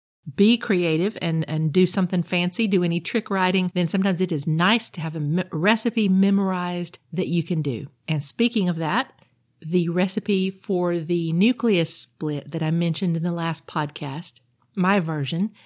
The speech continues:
if you're listening to this now, then I have it posted because I'm not allowed to post this podcast until I get that recipe up for the patrons because I promised it to them.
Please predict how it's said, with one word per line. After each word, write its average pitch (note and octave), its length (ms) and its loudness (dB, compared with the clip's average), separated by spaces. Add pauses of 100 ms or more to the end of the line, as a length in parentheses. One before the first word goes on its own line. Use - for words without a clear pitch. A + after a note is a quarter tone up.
(500)
if E3+ 240 -2
you're F#3+ 160 2
listening A#3+ 420 2
to C#4 100 4
this B3 180 2
now, A3 460 2
then E3+ 220 0
I D#3+ 120 -2
have E3+ 260 0
it F#3+ 120 -4
posted D3 420 -2
because C#3+ 240 -2
I'm D#3+ 160 2
not E3+ 200 2
allowed F#3+ 280 2
to F#3 60 -6
post F#3+ 260 -2
this G#3 140 -4
podcast E3 580 -4
until E3+ 480 -2
I E3 120 -2
get D#3+ 260 -4
that E3 160 -4
recipe E3+ 460 -2
up F#3 240 -2
for G3 100 2
the G#3 120 2
patrons F#3 560 2
because F3 240 -4
I F3+ 100 0
promised F3+ 480 0
it D3+ 120 -2 (260)
to D#3+ 160 -2
them. D3 240 -4